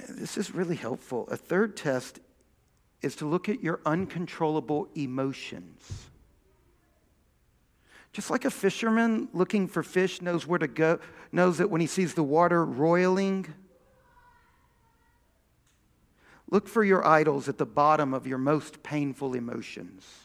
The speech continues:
especially those that never seem to lift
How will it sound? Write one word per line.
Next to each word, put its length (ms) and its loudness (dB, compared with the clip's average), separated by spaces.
especially 640 4
those 400 4
that 180 0
never 260 2
seem 340 0
to 80 2
lift 460 0